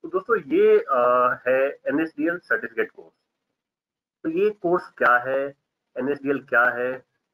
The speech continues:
Business correspondent, business फैसिलिटेटर operations क्या रहते हैं, तो आइए ये सारा, अ, discuss करते हैं।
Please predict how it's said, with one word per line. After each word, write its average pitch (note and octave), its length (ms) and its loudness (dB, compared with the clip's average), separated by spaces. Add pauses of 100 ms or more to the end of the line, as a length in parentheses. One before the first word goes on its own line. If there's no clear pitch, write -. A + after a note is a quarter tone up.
(100)
Business D3 400 -4
correspondent, F3 600 -2
business D3 500 -4
फैसिलिटेटर C#3 640 -4
operations C3+ 440 -4
क्या C#3+ 220 0
रहते C3 320 -4
हैं, G2+ 180 -6 (500)
तो - 160 -10
आइए D#3 240 0
ये C#3+ 260 0
सारा, C#3 380 2
अ, G#2 300 0
discuss G#2 280 -10
करते - 260 -10
हैं। C3+ 220 -6